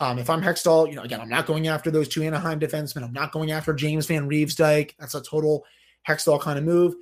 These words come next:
Um, I was not really a big fan of Shane Gostisbehere, though his numbers are not totally bad. You know, Carolina kind of gave up nothing to get him. So I think if the Penguins wanted to give up something like that, I would not have minded. But, you know,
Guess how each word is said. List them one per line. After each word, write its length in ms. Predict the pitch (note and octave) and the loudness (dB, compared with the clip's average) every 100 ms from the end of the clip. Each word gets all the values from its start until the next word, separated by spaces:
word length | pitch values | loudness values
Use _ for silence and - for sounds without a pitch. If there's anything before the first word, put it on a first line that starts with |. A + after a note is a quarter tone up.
| _ _ _ | _ _ _
Um, 440 | E3 C3 B2+ B2 - | -2 0 -2 -8 -10
I 40 | C#3+ | -8
was 120 | C3+ | -4
not 120 | D#3 | -4
really 140 | C#3+ D3 | -2 -2
a 40 | |
big 180 | C#3+ C#3 | -2 -6
fan 160 | D3+ C#3+ | -6 -6
of 200 | B2+ - | -8 -10
Shane 240 | - D3+ B2+ | -8 -6 0
Gostisbehere, 600 | E3 D#3+ D#3+ - E3+ C#3+ | 0 0 -4 -2 -2 -2
though 100 | B2 | -6
his 160 | B2 | -8
numbers 300 | C#3 C#3 C3 | -10 -10 -10
are 240 | C3+ A#2 - _ - | -10 -12 -16 _ -18
not 200 | - _ | -18 _
totally 340 | - D3 G#2+ | -6 -4 -6
bad. 320 | A2 A2 E3+ G3+ | -8 -8 -8 -12
You 120 | C3+ | -12
know, 160 | G#2+ F2+ _ | -12 -16 _
Carolina 460 | - A#2 A2 A2+ G#2+ | -12 -10 -10 -12 -14
kind 240 | - A#2+ | -12 -12
of 120 | A2 _ _ - - _ | -14 _ _ -20 -20 _
gave 160 | - C3 | -8 -6
up 120 | - | -6
nothing 300 | A2 B2 B2 | -6 -8 -8
to 80 | G#2+ | -10
get 180 | A2 A#2+ | -8 -8
him. 160 | A2 | -6
So 200 | B2 A#2+ | -6 -6
I 100 | G#2+ | -8
think 200 | A2 A#2 G#2 - | -12 -14 -18 -18
if 180 | A2+ - _ - | -18 -18 _ -18
the 80 | A#2+ | -10
Penguins 320 | C3+ B2 A#2 | -8 -8 -8
wanted 160 | A#2+ A2+ | -10 -10
to 60 | |
give 120 | A#2+ | -12
up 100 | A#2 | -10
something 220 | - A#2 G2 | -8 -10 -14
like 140 | G2+ | -2
that, 180 | C#3+ B2+ | 0 2
I 80 | G#2 | -2
would 200 | G#2 G2+ | -10 -12
not 200 | G2+ G2 | -12 -14
have 120 | - | -16
minded. 340 | G2 G2 A#2 - _ _ _ _ - | -14 -8 -8 -10 _ _ _ _ 2
But, 420 | D#3+ B2 - - - _ _ | 4 4 2 -12 -18 _ _
you 100 | - | -4
know, 260 | C#3+ G#2 - | -2 -2 -6